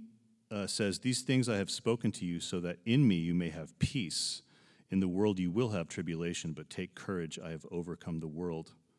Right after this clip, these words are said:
Philippians four says, "The Lord is at hand. Do not be anxious about anything, but in everything by prayer and pleading with thanksgiving, let your requests may be known to God. And the peace of God, which surpasses all comprehension, will guard your hearts and minds in Christ Jesus."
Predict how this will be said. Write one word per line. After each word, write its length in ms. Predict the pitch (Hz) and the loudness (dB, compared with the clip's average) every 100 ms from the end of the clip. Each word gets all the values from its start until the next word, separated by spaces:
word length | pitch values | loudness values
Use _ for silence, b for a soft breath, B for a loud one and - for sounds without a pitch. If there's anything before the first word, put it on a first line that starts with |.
| b b b _ | b b b _
Philippians 420 | - 113 107 90 | -2 0 2 2
four 540 | - 117 131 135 107 - - _ | 0 2 4 4 2 -2 -18 _
says, 380 | - 95 87 80 | -6 -2 -2 -4
"The 100 | 92 | -4
Lord 300 | 87 98 104 | 0 2 2
is 100 | 90 | 0
at 140 | 85 | -4
hand. 420 | - 98 92 85 80 | -4 -2 0 -2 -2
Do 140 | 85 | -2
not 180 | 90 85 | -2 -4
be 160 | 98 | -6
anxious 400 | 90 98 - 92 | 0 0 0 -6
about 260 | 92 82 87 92 | -6 -8 -6 0
anything, 460 | 101 - 80 78 B B B B - | 0 0 -6 -8 B B B B 0
but 120 | 107 | 4
in 100 | 117 | 4
everything 380 | 120 143 139 131 | 4 4 4 4
by 140 | 107 | 4
prayer 400 | - - 104 104 | 2 2 2 2
and 160 | 87 - | 0 -2
pleading 340 | 110 104 92 | 0 2 2
with 120 | 85 | 0
thanksgiving, 640 | - 92 87 - 98 87 80 | -2 -2 -2 -2 -2 0 -4
let 200 | 87 - | -4 -6
your 80 | 92 | -6
requests 560 | 92 - 127 139 - | -4 -2 -2 -2 -2
may 200 | 101 90 | 0 0
be 160 | 82 85 | -2 -2
known 400 | 85 87 98 101 | 0 0 -2 -4
to 120 | - | -6
God. 440 | 82 87 82 78 - _ b b b b - | -8 -8 -8 -12 -18 _ b b b b -2
And 100 | 98 | 0
the 60 | 92 | 6
peace 400 | - 120 117 - | 8 8 4 -2
of 140 | 92 | -2
God, 320 | 95 90 87 | -2 -2 -2
which 100 | 90 | -6
surpasses 560 | - 85 98 87 92 80 | -8 -4 -2 -2 -6 -8
all 280 | 90 101 107 | -4 -4 -2
comprehension, 880 | 113 101 101 87 92 - 80 82 85 | -4 -4 -4 -4 -4 -4 -6 -8 -8
will 100 | 90 | -8
guard 340 | 92 90 87 | -6 -4 -4
your 140 | 87 | -6
hearts 340 | - 98 95 - | -8 -8 -8 -6
and 120 | 85 | -6
minds 320 | 85 85 80 | -4 -8 -10
in 60 | 82 | -12
Christ 320 | 90 80 - | -12 -12 -10
Jesus." 440 | 85 80 - - | -8 -8 -8 -12